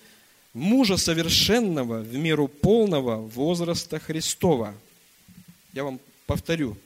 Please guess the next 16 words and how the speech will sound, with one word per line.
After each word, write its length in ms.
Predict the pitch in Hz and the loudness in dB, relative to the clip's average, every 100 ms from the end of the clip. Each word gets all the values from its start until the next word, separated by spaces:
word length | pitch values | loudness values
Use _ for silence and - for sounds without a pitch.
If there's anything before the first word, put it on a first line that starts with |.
| _ - | _ -14
смотрите, 380 | 123 131 123 - | -8 -8 -8 -10
в 60 | |
тринадцатом 540 | - 151 190 185 180 165 | -4 0 0 0 -4 -4
стихе, 440 | - 170 127 107 - _ _ _ _ _ _ _ _ _ | -4 -6 -6 -8 -12 _ _ _ _ _ _ _ _ _
с 80 | 120 | -4
двенадцатого. 580 | 139 160 131 - 104 98 _ _ _ - - | 0 2 0 -4 -8 -10 _ _ _ -20 -10
«К 40 | |
совершению 760 | - 175 190 - 233 262 233 208 | -4 -2 0 0 2 2 2 2
святых», 480 | - 196 190 170 - | 2 0 0 -4 -2
то 60 | |
есть, 120 | 170 | -2
чтобы 220 | - 170 180 | -2 -2 0
они 260 | 202 214 | 2 0
стали 380 | - - 202 202 | -2 -2 -2 0
совершенными, 840 | - 196 196 - - 165 123 113 | 0 0 0 0 0 0 0 -2
совершенствовались. 1300 | 110 160 175 190 - 202 - - 120 104 98 - | -2 0 0 0 0 0 -2 -4 -6 -6 -8 -12